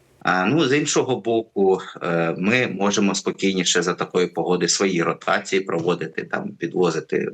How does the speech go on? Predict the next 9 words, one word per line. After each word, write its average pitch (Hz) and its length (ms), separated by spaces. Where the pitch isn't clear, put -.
Б - 80
К, 101 360
їжу, 85 360
ну, 87 220
і, 78 100
власне, 82 380
міняти 78 560
людей. 76 420
Тобто - 340